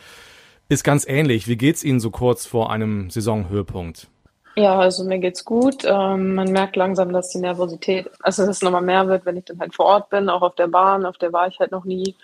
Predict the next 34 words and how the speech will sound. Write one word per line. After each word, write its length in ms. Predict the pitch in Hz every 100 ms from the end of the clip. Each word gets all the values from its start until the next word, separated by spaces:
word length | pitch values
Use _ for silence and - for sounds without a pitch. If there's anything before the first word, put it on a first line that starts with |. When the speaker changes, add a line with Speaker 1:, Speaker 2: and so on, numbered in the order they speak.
| - - - - - -
Speaker 2:
wenn 140 | 208
ich 80 | 208
da 80 | 202
das 120 | 185
erste 200 | 190 190
Mal 60 | 180
drauf 180 | 185
gefahren 420 | 190 - 190 196 196
bin. 360 | 190 196 196
Und, 760 | - 185 180 180 180 180 180 170
ähm, 500 | 175 175 175 175 180 - _ -
ja, 140 | 214
ich 100 | 240
freue 160 | - 226
mich 160 | 233
aber 180 | 175 175
auch, 140 | 180
dass 200 | 185 185
es 160 | 190 185
dann 440 | 180 180 180 180 - - _ _ _
endlich 320 | - 190 185
losgeht, 500 | 185 196 214 - 220
weil 140 | 196 180
man 140 | 175
wartet 320 | 175 185 190
halt 100 | 180
irgendwie 220 | 175 180 175
schon 260 | - 196
so 60 | 196
das 160 | 185
ganze 260 | 190 180 185
Jahr 180 | 185 180
darauf. 520 | 185 175 185 190 185
Und 640 | - 185 180 175 170 175